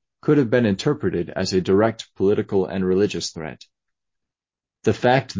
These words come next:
that the bearer of this threat, Aaron, was the legitimate heir to Mosiah's throne could have been used for propaganda purposes by the Nehorites to say, quote,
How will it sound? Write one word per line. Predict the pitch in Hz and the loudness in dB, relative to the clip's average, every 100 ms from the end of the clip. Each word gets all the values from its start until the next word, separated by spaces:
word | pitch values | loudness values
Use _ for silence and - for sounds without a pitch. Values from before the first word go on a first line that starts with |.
| 87 | 0
that | 107 104 | 0 2
the | 95 | 0
bearer | 80 107 123 95 85 | 2 4 6 6 4
of | - 85 - | 0 -4 -2
this | 85 - | -2 -2
threat, | 95 90 - - _ | -2 -2 -2 -8 _
Aaron, | 90 92 110 123 - _ _ _ | 0 0 0 -6 -14 _ _ _
was | - 107 127 123 | 0 4 4 2
the | - 110 | -2 -2
legitimate | 104 107 92 110 110 104 - | 2 0 0 -2 -2 -2 -4
heir | 98 98 | -2 -2
to | 110 - | -4 -8
Mosiah's | 90 87 95 95 85 - | -6 -4 -2 0 -2 -4
throne | 101 104 85 85 _ _ _ _ _ | -4 -4 -4 -8 _ _ _ _ _
could | - 135 | 0 0
have | 131 110 | 2 0
been | 120 110 | 0 2
used | 120 117 - | 2 2 -2
for | 98 | -6
propaganda | - 113 110 95 113 120 | 0 -2 -2 -2 -2 -2
purposes | 95 92 90 87 90 85 | -2 -4 -6 -6 -6 -4
by | 95 | -4
the | 92 92 | -2 0
Nehorites | 98 92 87 85 80 - | 0 -2 -4 -4 -4 -6
to | - | -4
say, | - 98 90 - _ _ _ | -2 2 0 -2 _ _ _
quote, | - 98 90 | -4 0 0